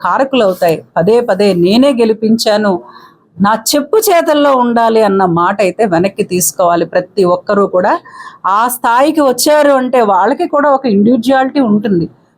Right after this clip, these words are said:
ప్రజలకు చేయాలన్న ఒక సంకల్పం ఉంటుంది. నేను ఏది చెప్తే అది చేయాలి అన్న అహంకార ధోరణి మాత్రం సరి అయినది కాదు అని చెప్పి మరి మీ ద్వారా తెలియజేసుకుంటూ, గతంలో కూడా ఇంక ఒక విషయం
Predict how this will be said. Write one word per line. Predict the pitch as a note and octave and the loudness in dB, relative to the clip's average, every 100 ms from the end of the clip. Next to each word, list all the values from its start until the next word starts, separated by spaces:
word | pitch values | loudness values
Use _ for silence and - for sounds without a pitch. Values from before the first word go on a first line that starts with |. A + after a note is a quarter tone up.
| _ | _
ప్రజలకు | - G3 C4 D4 C#4 | -2 0 0 0 -2
చేయాలన్న | - G#3+ A#3 D4 E4+ E4 | 0 0 2 2 2 2
ఒక | D#4+ C4+ | 2 0
సంకల్పం | - G#3 C4 F#4 G4+ G#4+ F4+ | 0 0 0 2 0 2 2
ఉంటుంది. | D4+ D4 B3+ G3 E3+ - _ _ - | 2 2 0 0 -2 -10 _ _ -4
నేను | G3 A3+ | 0 2
ఏది | A3 F#3+ A#3 C#4+ | 2 2 2 2
చెప్తే | E4+ D#4 A#3+ D4+ | 0 0 -2 0
అది | C#4 A#3 | 0 0
చేయాలి | A#3 G#3 A3 B3 C4 B3+ | -2 0 2 2 0 0
అన్న | A#3+ A#3 - | 0 -2 -2
అహంకార | G#3+ C#4 E4+ F4 D#4+ D#4 | -2 0 0 2 0 0
ధోరణి | C#4 A#3 B3+ D4 D4+ | 0 0 2 2 2
మాత్రం | C#4 B3 A#3+ C4+ F#3+ E3+ _ _ _ - | 2 2 0 -2 -2 -4 _ _ _ -6
సరి | G3 F3 A3+ | -2 2 2
అయినది | C4+ D4 C4+ | 4 2 0
కాదు | A3 F#3 F#3 | -2 -2 0
అని | F#3 F#3 | 0 0
చెప్పి | F#3+ - F#3+ D#3+ - _ _ - | -4 -2 -2 -2 -4 _ _ -4
మరి | F3 | 0
మీ | F3 F#3+ F#3+ | 2 2 2
ద్వారా | G3 F#3 | 2 2
తెలియజేసుకుంటూ, | F3+ F3 F#3+ G3 G3+ G3 - F#3 E3+ D#3 _ _ _ _ E3 | 0 0 0 2 0 0 -2 -2 0 -4 _ _ _ _ -2
గతంలో | F3+ F3+ A3+ B3 A#3 | -2 0 2 2 0
కూడా | A3 G3+ | 0 0
ఇంక | G3 F#3+ | 0 0
ఒక | - - F3+ | -4 -2 0
విషయం | G3 - C4+ | 0 0 2